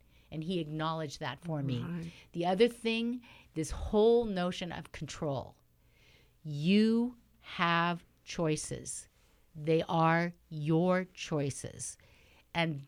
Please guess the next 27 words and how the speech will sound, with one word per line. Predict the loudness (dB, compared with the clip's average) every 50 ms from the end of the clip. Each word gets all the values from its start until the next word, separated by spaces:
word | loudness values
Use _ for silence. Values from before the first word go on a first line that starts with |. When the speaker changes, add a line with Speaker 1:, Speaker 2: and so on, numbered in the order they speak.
| _
Speaker 1:
that | 0 2 2 2 0 -2 -2 -4 -4
was | -6 -6 -6
so | -6 -10 -12 -10 -4 -2 0 0 2 0 -2 -4 -6
empowering | -8 -8 -6 -6 -6 -6 -4 -6 -6 -4 -4 -6 -6 -6 -8
for | -10 -10 -12 -10 -10 -10
me. | -10 -10 -10 -12 -14 -18 -16 _
I | -8 -8 -8
just | -6 -4 -4 -4 -4 -4 -4
was | -4 -4 -4 -6 -8 -14 -18 -18 -18 -18 -20 -20 -20 _ _ 2
always | 4 4 6 6 4 4 2 0
being | -2 -2 0 0 0 0
told | 0 0 0 0 0 0 0
what | -2 -2 -2
I | -4
could | -6 -2 2 2 2 2 0
do, | -2 -2 -2
what | -2 -2 -4
I | -4 -6
couldn't | -2 2 2 2 2 2 0 -2
do, | 0 0 0 0 0
how | 0 0 0
I | -2
shouldn't | -2 -4 -4 -4 -2 -2 -2 0
do, | 0 0 0 0
how | 0 0
I | 0
was, | 0 -2